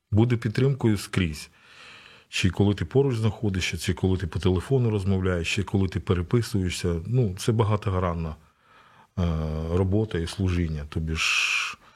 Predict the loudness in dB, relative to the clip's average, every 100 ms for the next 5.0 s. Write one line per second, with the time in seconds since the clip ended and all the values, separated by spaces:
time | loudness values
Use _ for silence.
0 | -20 -20 -20 -20 _ _ _ _ _ _
1 | _ 0 2 0 -2 -4 -6 -10 -16 -18
2 | 0 2 4 2 0 0 0 0 0 0
3 | 0 0 0 0 0 0 -4 -8 -10 -8
4 | -10 -12 _ -4 -4 0 0 2 -2